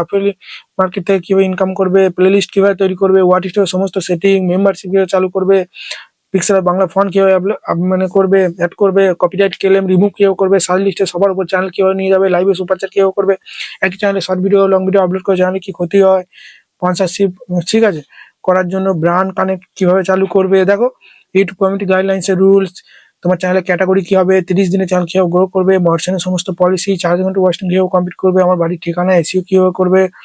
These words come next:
ঠিক আছে, what is your মাধ্যমে ভিডিও ভাইরাল করবে, কত ভিউজে কত টাকা, ঠিক আছে। দেখো YouTube নিউ আপডেট, YouTube এসইও কিভাবে করবে, কবে পোস্ট করে কিভাবে টাকা ইনকাম করবে, পঞ্চাশ সাবস্ক্রাইব কিভাবে চ্যানেল মর্সেন করবে, শর্ট ভিডিও আপলোড করা সঠিক নিয়ম, লং ভিডিও আপলোড করা সঠিক নিয়ম, চ্যানেলকে মর্সেন করবে,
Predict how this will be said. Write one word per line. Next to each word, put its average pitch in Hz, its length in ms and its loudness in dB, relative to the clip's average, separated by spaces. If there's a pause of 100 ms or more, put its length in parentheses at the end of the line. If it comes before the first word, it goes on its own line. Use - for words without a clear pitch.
(340)
ঠিক - 140 -2
আছে, 180 100 2
what 175 180 0
is 170 100 -8
your 185 120 -2
মাধ্যমে 185 260 0
ভিডিও 175 180 4
ভাইরাল 175 300 0
করবে, 185 240 0
কত 175 200 2
ভিউজে 180 280 -2
কত 170 100 2 (100)
টাকা, 185 160 2 (580)
ঠিক 214 160 2
আছে। 185 180 -2
দেখো 165 220 -2
YouTube 180 260 0
নিউ 185 120 0 (100)
আপডেট, 180 300 2
YouTube 185 240 2
এসইও 196 260 2
কিভাবে 185 400 0
করবে, 185 220 0
কবে 175 180 2
পোস্ট 190 180 -4
করে 185 160 -8
কিভাবে 185 200 2
টাকা 175 180 -2
ইনকাম 185 240 -4
করবে, 185 160 2 (120)
পঞ্চাশ 170 240 -2
সাবস্ক্রাইব 185 280 0
কিভাবে 180 200 2
চ্যানেল 175 220 0
মর্সেন 180 300 -2
করবে, 185 260 2
শর্ট 175 180 0
ভিডিও 185 180 4
আপলোড 180 200 -6
করা 180 160 0
সঠিক 180 200 -10
নিয়ম, 180 200 -4
লং 170 160 0
ভিডিও 185 180 0
আপলোড 180 180 -4
করা 180 160 -2
সঠিক 185 180 -12
নিয়ম, 185 180 -2
চ্যানেলকে 175 340 -2
মর্সেন 180 320 -4
করবে, 190 160 2